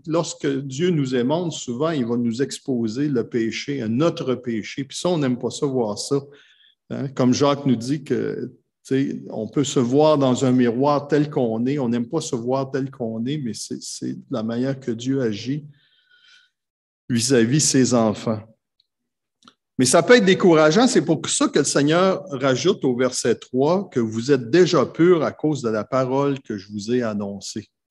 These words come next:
Oui, le Père vous purifie. Puis j'ai fait par exprès vous faire remarquer que le, le mot émondé peut être plus littéralement traduit par purifier, parce que le Seigneur va dire qu'au verset trois, justement, qu'on est déjà pur à cause de la paro-, la parole qu'il nous a annoncée.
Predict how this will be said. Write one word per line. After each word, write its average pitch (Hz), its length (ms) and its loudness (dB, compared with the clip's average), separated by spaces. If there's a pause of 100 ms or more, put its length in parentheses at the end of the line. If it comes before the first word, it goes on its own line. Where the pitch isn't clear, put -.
(280)
Oui, 208 160 8
le 160 160 4
Père 175 240 4
vous 131 140 2
purifie. 151 580 2
Puis - 100 -12
j'ai 151 120 2
fait 226 180 2
par 175 100 2
exprès 151 360 2
vous 214 100 -4
faire 156 200 2
remarquer 139 460 0
que 143 120 -2
le, 117 260 0 (480)
le 120 140 4
mot 170 280 8
émondé 143 720 4 (540)
peut 143 140 4
être 139 200 2
plus 185 220 4
littéralement 147 760 4
traduit 123 520 0
par 135 380 -6
purifier, 156 760 0 (680)
parce - 220 -4
que 151 100 2
le 143 140 6
Seigneur 156 480 4
va 135 140 4
dire 165 340 4
qu'au 131 680 -2
verset 127 540 -2
trois, 151 320 2
justement, 131 480 -2
qu'on 131 280 -2
est 156 100 2
déjà 156 460 4
pur 147 440 0
à 92 80 -8
cause 135 240 -2
de 127 60 -4
la 104 60 -4
paro-, 120 380 -4
la 123 120 -8
parole 127 360 -2
qu'il 110 180 -6
nous 107 180 -4
a 117 60 -2
annoncée. 107 520 -8